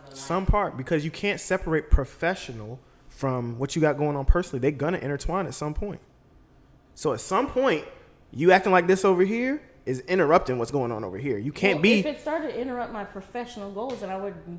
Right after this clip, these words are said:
Speaker 3: stop.
Speaker 2: You feel like you're achieving all your professional goals?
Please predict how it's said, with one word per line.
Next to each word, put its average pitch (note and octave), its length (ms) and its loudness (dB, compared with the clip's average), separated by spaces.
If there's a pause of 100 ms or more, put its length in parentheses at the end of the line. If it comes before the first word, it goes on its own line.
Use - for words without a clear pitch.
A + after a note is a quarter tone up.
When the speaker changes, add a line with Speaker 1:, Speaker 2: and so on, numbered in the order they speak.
(120)
Speaker 3:
stop. A3 400 -6 (840)
Speaker 2:
You D3+ 120 -6
feel D#3 200 -2
like D3+ 120 0
you're D3+ 120 0
achieving D#3 320 -4
all D3+ 60 -2
your D#3 100 -4
professional D#3 400 -6
goals? F#3+ 320 -8